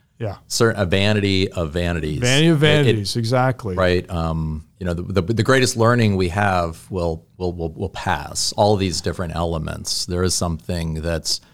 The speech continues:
Speaker 2: passing about human
Speaker 1: Right.
Speaker 2: achievements.
Speaker 1: Right.
Speaker 2: Right? You know, thus
Speaker 1: Right.
Speaker 2: passes the glory of the world.
Speaker 1: And the beauty, and the beauty of Christ's gospel, one of the beautiful aspects of it, is that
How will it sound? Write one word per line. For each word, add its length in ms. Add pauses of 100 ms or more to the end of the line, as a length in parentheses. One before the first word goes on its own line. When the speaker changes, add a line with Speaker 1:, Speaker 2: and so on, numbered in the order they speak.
(160)
Speaker 2:
passing 580
about 380
human 520 (360)
Speaker 1:
Right. 180
Speaker 2:
achievements. 920
Speaker 1:
Right. 180
Speaker 2:
Right? 80
You 100
know, 120
thus 200
Speaker 1:
Right. 80
Speaker 2:
passes 400
the 80
glory 360
of 120
the 80
world. 480 (340)
Speaker 1:
And 140
the 60
beauty, 440
and 160
the 60
beauty 440
of 180
Christ's 540 (420)
gospel, 480
one 160
of 140
the 60
beautiful 480 (360)
aspects 400
of 100
it, 180
is 180
that 200